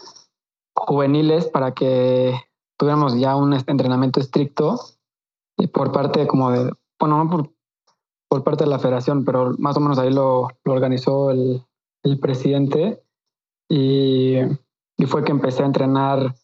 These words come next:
Iba tres días a la semana a, a Onyx, que seguramente ubican ese muro un clásico. Eh, ahí estuve entrenando con,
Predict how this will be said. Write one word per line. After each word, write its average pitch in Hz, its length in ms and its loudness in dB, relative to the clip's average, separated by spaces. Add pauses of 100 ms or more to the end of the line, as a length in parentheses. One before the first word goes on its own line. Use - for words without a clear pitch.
(440)
Iba 147 420 0 (1900)
tres 156 240 2
días 156 220 0
a 139 60 0
la 131 140 -2
semana 135 680 -2
a, 127 680 0 (360)
a 131 140 0
Onyx, 135 460 -2 (240)
que - 100 -6
seguramente 131 540 2
ubican 131 380 2
ese 127 180 0
muro 135 480 2 (640)
un 139 140 2
clásico. 143 720 0 (680)
Eh, 131 400 0
ahí 139 260 0
estuve 147 300 -2
entrenando 135 520 -2
con, 135 540 -2